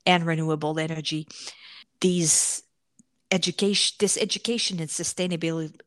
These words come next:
sustainability was really a big passion for me. Fast forward a few years later, I did some personal development work, became certified as an accompanying person. So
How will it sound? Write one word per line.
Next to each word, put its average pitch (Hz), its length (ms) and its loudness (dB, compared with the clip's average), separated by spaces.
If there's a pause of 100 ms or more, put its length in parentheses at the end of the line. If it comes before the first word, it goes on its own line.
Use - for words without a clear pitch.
(140)
sustainability 170 1000 -2
was 151 240 -4
really 170 440 -2
a 156 80 -4
big 170 220 0 (100)
passion 165 400 2
for 160 180 -8
me. 151 300 -16
Fast 160 340 0
forward 170 440 -2 (380)
a - 40 -12
few 196 120 0
years 165 320 0
later, 170 400 -2 (400)
I 160 420 4 (220)
did 180 140 8
some 156 360 0 (120)
personal 170 460 2
development 165 640 -2
work, 202 320 -2 (420)
became 160 380 0
certified 156 640 0
as 156 160 -4
an 156 60 -4
accompanying 156 520 -4
person. 165 460 2
So 160 400 4